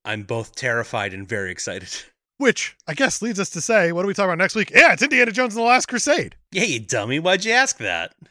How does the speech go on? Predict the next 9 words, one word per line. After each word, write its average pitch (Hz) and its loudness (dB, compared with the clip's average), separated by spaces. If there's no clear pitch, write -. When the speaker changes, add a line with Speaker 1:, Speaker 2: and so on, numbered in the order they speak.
Speaker 2:
And 143 -6
you've 214 -10
never 202 -2
seen 202 -2
it. 104 -10
And 151 -6
Speaker 1:
No, 113 -4
that's 104 -10
true. 113 -8